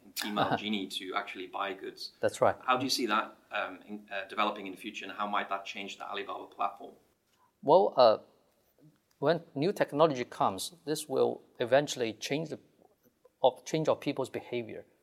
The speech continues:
Speaker 2: Just like many years ago, when mobile comes, mobile internet comes, we see people start to shop on, on mobile internet.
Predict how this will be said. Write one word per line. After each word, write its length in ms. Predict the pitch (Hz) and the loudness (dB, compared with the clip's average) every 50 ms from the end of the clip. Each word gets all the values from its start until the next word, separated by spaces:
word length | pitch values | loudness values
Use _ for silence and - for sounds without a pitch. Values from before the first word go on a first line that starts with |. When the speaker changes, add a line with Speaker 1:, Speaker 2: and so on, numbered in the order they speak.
| _ _ _ _ - | _ _ _ _ 2
Speaker 2:
Just 220 | - 175 - - | 4 4 4 6
like 300 | 135 131 127 127 - - | 6 4 4 4 2 -2
many 240 | 120 123 139 147 147 | -2 0 0 0 0
years 240 | - 123 123 110 117 | 2 2 0 0 0
ago, 300 | 110 101 117 110 110 113 | -2 0 2 2 2 2
when 260 | 117 113 120 117 117 113 | 2 2 2 2 2 0
mobile 380 | 113 120 135 131 139 127 107 | 0 0 2 2 2 0 0
comes, 500 | - - - 117 92 95 - - - - - _ - | 0 0 0 0 0 0 -4 -8 -8 -10 -12 _ 0
mobile 260 | 117 123 131 135 127 | 2 2 4 4 2
internet 400 | 127 123 123 - 107 104 95 - | -2 -2 -6 -8 -8 -8 -10 -10
comes, 380 | - - - 98 98 92 - - _ _ _ _ _ _ - | -6 -6 -6 -6 -6 -8 -14 -14 _ _ _ _ _ _ -6
we 80 | 127 | -4
see 160 | 123 - 127 | -2 -2 -2
people 540 | - - - 143 135 - 139 127 127 127 - - _ _ _ - | -2 -2 -2 -4 0 0 2 2 2 0 -4 -8 _ _ _ -8
start 280 | - - - 127 127 - | -2 4 6 6 6 4
to 80 | - - | 2 -2
shop 340 | - - 151 165 - - - - | 4 6 6 6 6 2 -4 -2
on, 120 | 123 117 - | -2 -2 -4
on 180 | - 110 113 117 | -8 -12 -4 0
mobile 260 | 117 127 127 123 120 120 | 0 2 4 2 2 0
internet. 400 | 120 120 - 101 98 92 - | -2 -6 -8 -8 -8 -10 -12